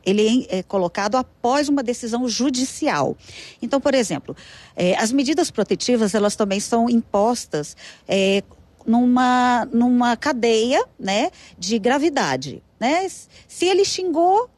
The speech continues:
ele vai ser afastado, ele vai ser proibido de entrar em contato. Se ele tomou uma atitude mais drástica, né, um crime mais grave,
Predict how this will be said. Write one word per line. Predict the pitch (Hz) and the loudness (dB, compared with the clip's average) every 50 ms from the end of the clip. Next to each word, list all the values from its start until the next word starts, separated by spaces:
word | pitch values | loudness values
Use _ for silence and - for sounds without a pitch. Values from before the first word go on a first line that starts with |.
| _ _ _ | _ _ _
ele | 330 339 320 294 | -4 -4 -2 0
vai | 320 330 | 0 -2
ser | 311 - - 302 | -2 -2 -2 0
afastado, | 302 311 302 - 247 226 - - 233 233 262 294 302 294 269 240 226 254 247 | 0 0 0 -2 -6 -6 -4 -4 -2 -2 0 0 0 0 -2 -2 -2 0 0
ele | 233 233 220 | 0 0 -2
vai | 202 202 202 208 | -4 -4 -6 -6
ser | - - - 214 | -6 -6 -8 -8
proibido | 208 - 220 220 202 190 220 190 185 | -6 -2 -4 -2 -2 -2 -6 -6 -4
de | 185 | -6
entrar | 202 185 - 185 | -6 -6 -6 -8
em | 190 | -6
contato. | - 233 233 233 - 151 - - _ - - - - - _ | -6 -8 -8 -4 -4 -6 -6 -6 _ -20 -20 -20 -20 -20 _
Se | - - - 359 | -16 -4 -2 0
ele | 392 392 427 403 - - _ _ _ _ _ _ _ | 2 4 4 2 2 -2 _ _ _ _ _ _ _
tomou | 302 302 285 269 262 254 | 2 2 4 4 2 2
uma | 254 247 | 2 0
atitude | 247 - 247 - - 220 190 214 | 0 -2 -4 -4 -4 -4 -2 -2
mais | 220 240 269 302 277 214 | -2 0 0 -2 -4 -6
drástica, | 185 160 208 214 226 269 320 302 - - - 202 - - 170 160 | -4 -2 0 0 2 0 0 -2 -4 -6 -8 -10 -4 -2 -2 0
né, | 180 208 240 269 | 0 0 0 0
um | 247 214 | 0 -2
crime | - - 226 233 240 240 226 208 | -4 -2 -2 0 2 2 0 0
mais | 196 175 170 160 160 | 0 -2 -2 -2 -2
grave, | - 185 208 233 277 285 247 185 185 - | -2 0 0 2 0 0 -2 -2 -6 -8